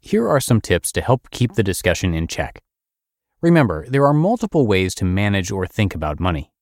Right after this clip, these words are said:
Your partner's might not match yours, but that doesn't necessarily mean he or she is wrong. Focus less on trying to explain stuff to your partner and more on trying to understand them. That doesn't mean you can't speak your mind, but if you both prioritize understanding each other,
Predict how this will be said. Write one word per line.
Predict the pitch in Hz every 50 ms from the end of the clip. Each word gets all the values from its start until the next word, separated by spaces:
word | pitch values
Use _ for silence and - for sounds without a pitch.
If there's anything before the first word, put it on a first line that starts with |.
| _ _ _ -
Your | - 147
partner's | - - - 214 240 170 110 101 95 -
might | 104 104 101 98
not | 101 95 92 90
match | 87 85 82 - -
yours, | 113 110 95 78 73 73 - -
but | - 110 104 -
that | - 151 -
doesn't | - 214 202 208 185
necessarily | 143 120 - - 117 - - 107 104 101 101 92
mean | 87 87 87 87 87
he | 85 - 101 95
or | 90 82
she | - - 92 82
is | 73 73 -
wrong. | 87 110 113 92 73 65 - _ _ _ _ _ _ _ _ _ _ _ _ _
Focus | _ - 214 233 - 247 - - -
less | - 101 104 107 107 -
on | 107 98 92 87
trying | - 117 110 110 107 98
to | - 98
explain | 87 85 - - - - 110 113 120 123 123 113
stuff | - - 92 80 78 -
to | - 82
your | 78 73
partner | - - - 80 76 76 80 80 85 90
and | 98 110 120 123
more | 127 143 170 208 202
on | 170 143 123
trying | - 120 113 110 104 101
to | 110
understand | 92 98 92 92 - - - 147 160 147 104
them. | 76 71 67 - _ _ _ _ _ _ _ _
That | - 180 160
doesn't | 180 151 135 135
mean | 123 123 120 120
you | 104 90
can't | - - 110 101 92
speak | - - - 98 90 -
your | - 80
mind, | 80 90 107 117 98 76 69 71 - - _
but | - 139 131 - -
if | 147 -
you | 226 226
both | 156 143 135 131 - -
prioritize | - 113 110 107 107 107 107 101 - 101 92 90 87 85 113 -
understanding | - 110 110 104 - - - 117 117 117 110 101 90
each | 80 78 - -
other, | 147 151 101 73 69